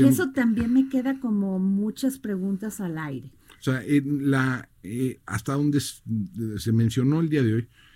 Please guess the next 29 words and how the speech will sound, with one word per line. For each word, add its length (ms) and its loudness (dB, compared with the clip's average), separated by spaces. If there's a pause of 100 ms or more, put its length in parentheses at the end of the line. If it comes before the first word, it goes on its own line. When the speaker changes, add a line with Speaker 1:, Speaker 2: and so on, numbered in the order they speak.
(400)
Speaker 1:
se 220 -2
inicia 480 4
el 100 2
proceso, 340 -2
se, 420 0
se 120 -4
va 220 -2
con 180 0
el 100 2
juez 500 0 (760)
a 140 -2
la 420 -2
una 260 4
de 80 4
la 160 0
tarde, 340 -2 (1000)
a 80 -6
la 120 -2
una 180 4
de 60 2
la 140 2
tarde, 560 -2
eh, 160 0 (160)
para 360 -2
solicitar 640 -4
la 120 0
orden 220 0
de 80 -2
cateo. 380 -8